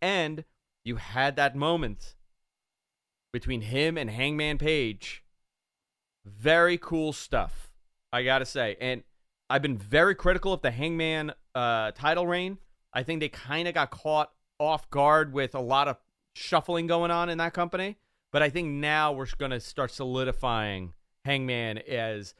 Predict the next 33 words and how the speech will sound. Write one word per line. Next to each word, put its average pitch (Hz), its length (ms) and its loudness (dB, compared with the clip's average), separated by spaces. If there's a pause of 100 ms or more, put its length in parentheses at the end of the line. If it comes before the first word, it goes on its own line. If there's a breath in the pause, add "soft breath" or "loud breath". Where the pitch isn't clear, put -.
(240)
man, 143 300 0
you 135 80 0
know, 135 80 2
this 170 220 0
is 180 100 -4
the 139 80 0
main 131 200 0
event 120 300 -2
now. 87 300 -10 (500)
'Cause 135 80 -4
I 151 80 4
think 185 180 -2
a 156 60 2
lot 147 380 2
of 143 80 -4
it 135 100 -2
has 127 180 -4
been, 104 440 -6 (1160)
a 131 60 -6
lot 143 360 6
of 147 80 -2
it 139 80 0
has 135 200 2
been, 110 400 0 (600 soft breath)
uh, 107 420 2 (540)
you 233 120 -2
know, 233 200 2 (260)
everybody 214 340 4
else 208 260 2 (340)
was 180 160 0
a 185 80 -2
front 196 200 0
seat. 214 280 -8